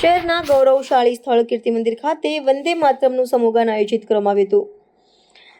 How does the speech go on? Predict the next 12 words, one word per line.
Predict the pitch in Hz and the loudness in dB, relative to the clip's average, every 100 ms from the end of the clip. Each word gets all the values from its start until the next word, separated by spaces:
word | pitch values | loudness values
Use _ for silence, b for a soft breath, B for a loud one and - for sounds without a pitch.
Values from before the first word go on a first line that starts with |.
| - | -4
સાત | 330 339 403 403 | 0 2 2 2
નવેમ્બર | 359 339 320 320 | 2 2 2 2
અઢારસો | 330 294 269 285 | 2 2 2 0
પંચોતેરના | 277 247 240 233 233 233 | 0 0 0 0 0 2
રોજ | 226 240 233 | 2 2 2
અક્ષય | 269 262 - 359 | 0 0 -2 -2
નવમીના | 330 269 262 247 | 0 0 0 -2
શુભ | 247 240 | -2 -4
દિવસે | 226 233 226 247 | 0 -2 2 2
બંકિમચંદ્ર | 247 277 349 359 370 285 262 | 2 0 -2 -4 -4 -4 -2
ચટ્ટોપાધ્યાય | 262 254 226 226 226 233 | 0 0 0 0 0 0
દ્વારા | 226 226 220 254 | 0 2 2 0